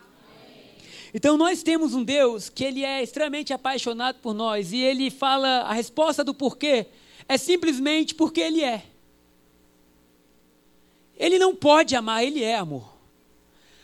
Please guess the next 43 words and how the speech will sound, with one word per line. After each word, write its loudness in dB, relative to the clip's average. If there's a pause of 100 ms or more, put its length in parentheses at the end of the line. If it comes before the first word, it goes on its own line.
A -2
Bíblia 6
fala 4
que -2
Deus 0
é 2
amor. -4 (260)
Se -20
você 0
perguntar 4
a 2
Deus 0
por -2
que 0
ele 2
te 0
ama, 4
ele -4
vai 0
falar, -4
"Porque 0
isso 2
é 0
quem -4
eu -4
sou." -8 (1000)
Não 2
tem 0
como 2
ele 2
negar 0
a -2
sua 0
própria 0
natureza. -2 (180)
Ele 2
é 2
a 0
resposta -4
que -8
a -4
gente -6
precisa. -12